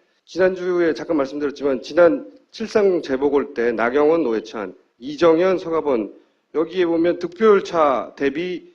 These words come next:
사전투표의 비율이 이렇게 높아요. 그러니까 사전투표가, 사전투표가 당락을 결정했을지도 몰라요. 굉장히 높은데,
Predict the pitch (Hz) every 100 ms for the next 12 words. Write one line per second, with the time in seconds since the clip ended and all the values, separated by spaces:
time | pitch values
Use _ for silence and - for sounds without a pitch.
0 | _ - 220 214 220 - 196 175 - 147
1 | 143 135 160 165 117 - 98 104 101 -
2 | _ _ _ _ _ _ - 160 160 220
3 | 226 202 - 202 185 196 190 120 - _
4 | - 233 269 220 - 202 196 147 175 160
5 | 143 170 170 175 - 117 127 151 101 95
6 | - _ _ _ _ _ - - _ _
7 | _ _ _ _ _ - - 147 165 139
8 | 135 175 160 175 135 101